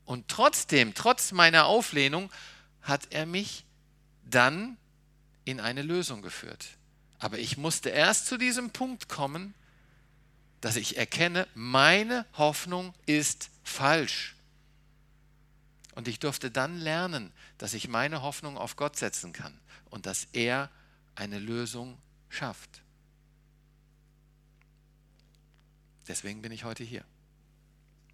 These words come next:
Und das kann aber ein ziemlich langer Weg sein. Wir haben noch jemanden in unserer Mitte sitzen. Hat auch einen langen Weg hinter sich,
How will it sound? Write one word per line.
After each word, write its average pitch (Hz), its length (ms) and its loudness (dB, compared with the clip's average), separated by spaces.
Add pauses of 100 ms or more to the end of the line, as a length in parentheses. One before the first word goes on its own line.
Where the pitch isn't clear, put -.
(1400)
Und 104 380 -8 (1900)
das - 180 -6
kann 127 180 -2
aber 127 140 -4
ein 123 120 -6
ziemlich 151 340 -6
langer 135 280 -8
Weg 143 180 -6
sein. 73 220 -12 (1700)
Wir 107 100 -8
haben 117 120 -4
noch 139 120 -6
jemanden 123 340 -6
in 107 80 -10
unserer 95 260 -8
Mitte 95 240 -8
sitzen. 87 380 -10 (1400)
Hat - 160 -12
auch 131 160 -4
einen 104 180 -6
langen 127 300 -8
Weg 139 200 -4
hinter 117 260 -10
sich, - 320 -10